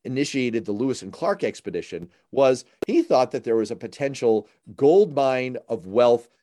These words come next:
in furs, in trading in furs throughout the continental U S. And he wanted to explore largely for that reason.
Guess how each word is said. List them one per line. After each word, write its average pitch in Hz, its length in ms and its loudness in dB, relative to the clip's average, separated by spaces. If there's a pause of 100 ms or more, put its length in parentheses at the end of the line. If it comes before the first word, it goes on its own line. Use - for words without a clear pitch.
(140)
in 151 180 -4
furs, 92 720 4
in 131 160 -8
trading 160 400 0
in 127 120 -8
furs 123 680 2 (360)
throughout 143 480 4 (240)
the 135 80 -4
continental 127 720 -2
U 110 220 -4
S. - 280 -8
And 127 100 -6
he 151 80 -4
wanted 127 280 0
to 127 100 -6
explore 120 600 -2 (500)
largely 160 380 0
for 123 120 -8
that 113 160 -2
reason. 147 380 -4